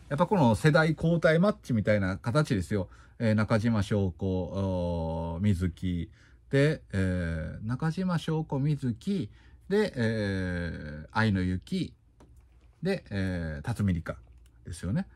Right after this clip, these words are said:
なんか、愛の雪が髪を真っ青にしててちょっと面白かった。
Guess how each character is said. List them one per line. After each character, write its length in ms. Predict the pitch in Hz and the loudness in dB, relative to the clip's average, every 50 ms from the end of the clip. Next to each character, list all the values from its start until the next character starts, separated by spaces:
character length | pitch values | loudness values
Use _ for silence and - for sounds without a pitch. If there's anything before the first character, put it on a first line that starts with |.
| - - - - - - - - - _ _ | -20 -20 -20 -20 -20 -20 -20 -20 -20 _ _
な 60 | 180 165 | -6 -2
ん 20 | |
か、 240 | - 123 107 98 - | 0 0 0 0 0
愛 240 | - 143 190 254 262 | 0 2 4 4 4
の 100 | 247 190 | 6 4
雪 220 | 139 113 - 131 | 4 4 4 2
が 260 | 98 107 104 98 - - - - - - | 2 2 2 2 0 -4 -12 -20 -16 -2
髪 260 | - 165 180 214 214 | 2 4 6 6 6
を 60 | 156 | 6
真 160 | 110 104 120 | 6 6 4
っ 260 | 117 - - - 202 | 4 2 2 4 6
青 80 | 214 196 | 6 6
に 80 | 165 - | 6 4
し 40 | |
て 100 | - 101 | 4 2
て 80 | 90 85 | 0 0
ち 100 | - - | -2 -2
ょ 20 | |
っ 40 | 113 | -2
と 60 | - 101 | 0 0
面 140 | 98 98 98 | 2 2 2
白 200 | - 107 101 98 | 2 2 0 0
か 80 | 107 | 0
っ 60 | 110 | -2
た。 100 | - 98 | -4 -8